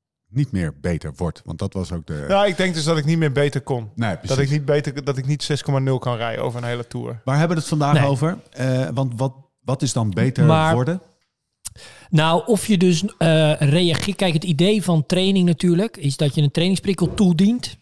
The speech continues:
Speaker 3: soort van, eh, dosis-responsrelatie. En dan gebeurt er iets in het lichaam. Dus het lichaam is altijd op zoek naar een evenwicht, naar een homeostasis. En dan,
Speaker 1: Ja.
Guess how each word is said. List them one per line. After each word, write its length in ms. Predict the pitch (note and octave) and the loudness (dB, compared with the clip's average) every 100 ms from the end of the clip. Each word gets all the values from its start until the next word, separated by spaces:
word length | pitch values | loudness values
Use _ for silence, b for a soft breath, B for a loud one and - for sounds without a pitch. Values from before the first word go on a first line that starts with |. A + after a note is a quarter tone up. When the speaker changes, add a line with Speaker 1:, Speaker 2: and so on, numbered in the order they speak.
| _ | _
Speaker 3:
soort 240 | - C#3+ | -6 -4
van, 220 | - C#3 C3+ | -2 0 2
eh, 80 | C3 | 0
dosis-responsrelatie. 1400 | A#2+ E3+ E3 C#3 A#2 C3 - F3+ F3 F3+ F3 F3 E3 A3 | 0 2 4 4 4 2 0 0 0 0 0 0 -2 -2
En 60 | E3+ | -2
dan 100 | C3+ | 0
gebeurt 300 | B2+ D3+ E3 | 2 2 2
er 60 | |
iets 140 | C#3+ - | -2 0
in 80 | C3 | 0
het 100 | A#2+ | 0
lichaam. 420 | D#3+ F#3+ F#3+ F#3+ _ b b | -2 0 -2 -2 _ b b
Dus 120 | - | -4
het 80 | B2 | 0
lichaam 280 | B2+ D#3 C#3 | 0 2 2
is 80 | C3+ | 2
altijd 260 | C3+ C3 | 2 2
op 80 | C3 | 0
zoek 240 | - D#3 C3 | 0 0 2
naar 180 | C3 | 0
een 100 | A#2 - | 0 -2
evenwicht, 540 | D#3 D#3+ D3+ E3 - | 0 2 2 0 0
naar 180 | A#2+ A#2 | -2 0
een 80 | A#2 | 2
homeostasis. 960 | C3 C3+ B2+ A#2 D3+ D#3 D3+ F3+ - | 2 4 2 0 0 0 0 -2 -4
En 140 | D3+ | -4
dan, 100 | C3 | 0
Speaker 1:
Ja. 100 | B2+ | 0